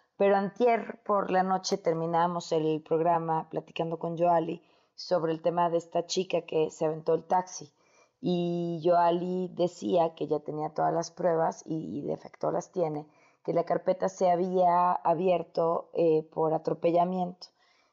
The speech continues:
y que, bueno, pues eso daba pie a un montón de cosas, entre ellas la impunidad. Me informaron de la fiscalía que, en efecto, la carpeta inicialmente se abrió como por atropellamiento, porque fue así el primer respondiente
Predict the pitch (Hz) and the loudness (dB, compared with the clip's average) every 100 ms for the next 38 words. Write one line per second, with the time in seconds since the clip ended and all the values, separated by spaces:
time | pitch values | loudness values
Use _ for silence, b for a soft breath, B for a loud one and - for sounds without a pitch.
0 | - 156 202 180 190 180 - 156 170 185 | -18 -4 0 2 2 0 -2 -6 -4 -2
1 | 170 170 175 - 180 165 170 - 160 165 | 0 0 0 0 2 4 4 0 -2 -4
2 | 165 170 170 165 165 - 185 185 175 - | -6 -4 -4 -2 -4 -2 -4 -2 -8 -8
3 | 156 160 160 165 165 - 165 160 160 151 | -6 -2 0 0 -2 -6 -2 0 0 -2
4 | - - 156 147 170 180 202 208 b b | -8 -12 -12 -8 -6 -2 -2 -2 b b
5 | b b - 170 170 170 - 165 160 175 | b b -6 -2 -2 -2 -6 -8 -6 -2
6 | 175 180 180 175 180 180 - 190 185 180 | 0 0 0 -2 -2 -6 -4 -2 2 0
7 | - 170 165 - 180 - - 165 165 165 | -2 -6 -6 -6 -6 -4 -6 -6 -8 -4
8 | 180 175 185 170 165 175 180 190 196 202 | -4 -4 -6 -8 -6 0 0 0 -6 -8
9 | 190 - 156 147 165 160 b b b b | -10 -4 -4 0 0 0 b b b b
10 | _ - 175 170 170 160 160 - 170 170 | _ -2 -2 0 0 -2 -4 -2 -2 0
11 | 170 170 180 214 226 202 220 220 190 - | -2 2 2 4 2 2 -2 -4 -8 -8
12 | - 190 190 190 214 190 - - - 170 | -4 2 2 0 -6 -6 -8 -12 -14 -10
13 | 170 175 - 180 - 170 165 170 170 175 | -2 -2 0 -2 -4 -8 -6 -8 -2 0
14 | 175 | 0